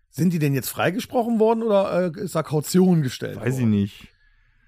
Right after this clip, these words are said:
Speaker 2: Ich zahl keine Kaution für den Dicken.
Speaker 1: Das ist zu teuer.
Speaker 2: Ja, aber der
Speaker 1: So
Speaker 2: Anwalt
Speaker 1: Geld
Speaker 2: hat
Speaker 1: haben wir leider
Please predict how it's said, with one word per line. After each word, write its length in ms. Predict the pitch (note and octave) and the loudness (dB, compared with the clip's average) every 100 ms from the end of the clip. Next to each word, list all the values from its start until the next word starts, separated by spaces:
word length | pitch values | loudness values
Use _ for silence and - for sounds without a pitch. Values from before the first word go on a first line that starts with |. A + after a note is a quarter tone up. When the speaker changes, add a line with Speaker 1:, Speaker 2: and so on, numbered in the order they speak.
| _ - | _ -12
Speaker 2:
Ich 160 | G2+ | -2
zahl 180 | - C#3+ | 2 4
keine 260 | E3 E3+ D3+ | 4 2 4
Kaution 400 | A2+ G2+ A2+ G#2 | 0 0 0 0
für 100 | G#2+ | -2
den 140 | G#2 | -2
Dicken. 380 | G2+ G#2 G2+ G2 - | -4 -4 -6 -6 -12
Speaker 1:
Das 140 | A2 | -10
ist 60 | - | -8
zu 80 | C#3+ | -4
teuer. 360 | C#3 C3 G#2 - - | 0 0 -2 -10 -10
Speaker 2:
Ja, 260 | G#2 F#2 G#2+ - | -6 -6 -6 2
aber 120 | C3+ | 6
der 80 | D3 | 6
Speaker 1:
So 40 | |
Speaker 2:
Anwalt 180 | F3+ F#3+ | 6 6
Speaker 1:
Geld 20 | D3+ | 6
Speaker 2:
hat 80 | G#3 | 6
Speaker 1:
haben 60 | |
wir 60 | |
leider 60 | G3 | 6